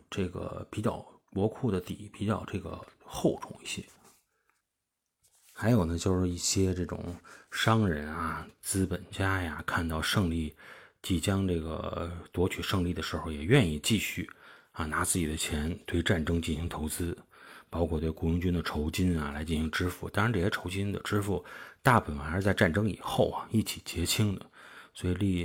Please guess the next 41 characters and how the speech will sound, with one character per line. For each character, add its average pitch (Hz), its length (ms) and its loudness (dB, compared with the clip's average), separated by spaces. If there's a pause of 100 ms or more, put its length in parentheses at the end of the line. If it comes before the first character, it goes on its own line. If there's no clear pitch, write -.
类 95 120 2
似 - 180 -2
于 82 80 0
这 92 120 0
种 82 180 -6
赊 113 300 4
账 101 160 0 (260)
啊 82 140 -8
这 107 120 2
种 95 160 -4
形 80 300 -6
式。 - 260 -6 (1300)
那 135 100 4
么 151 100 8
最 147 200 8
终 151 220 6
呢， 73 400 2
迦 123 120 4
太 110 140 6
基 101 160 2
靠 - 220 6
自 104 140 2
己 85 140 -2
的 - 120 -10
金 117 240 8
钱 82 440 0 (500)
和 87 440 2 (200)
赌 87 340 -4
罗 92 260 2
马 90 260 4
将 98 280 2
不 131 160 6
可 - 180 2
能 76 220 -2
再 95 140 2
建 98 240 4
立 80 80 0
起 85 180 -2
海 82 220 -4
军 92 260 -2
的 - 160 -4